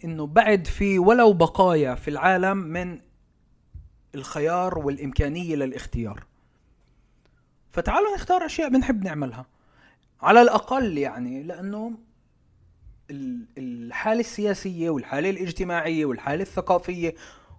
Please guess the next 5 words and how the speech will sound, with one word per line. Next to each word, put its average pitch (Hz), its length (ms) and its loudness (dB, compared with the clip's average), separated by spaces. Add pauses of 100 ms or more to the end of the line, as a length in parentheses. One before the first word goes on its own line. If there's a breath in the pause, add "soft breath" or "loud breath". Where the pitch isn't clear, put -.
(120)
كلياتهم 320 580 4
في 214 200 -2
أزمة. 135 240 -2 (760 soft breath)
فعلى 196 340 2
الأقل 277 680 4